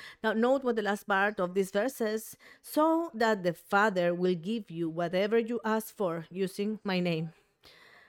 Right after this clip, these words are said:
So the Father will give you everything you're asking for using my name.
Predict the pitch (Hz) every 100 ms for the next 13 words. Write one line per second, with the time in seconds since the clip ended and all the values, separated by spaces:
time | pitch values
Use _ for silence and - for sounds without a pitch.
0 | _ _ _ - 190 165 151 - 185 202
1 | 214 202 196 175 170 160 156 160 180 170
2 | 180 175 170 165 156 156 - 156 156 160
3 | 143 156 175 165 165 143 139 135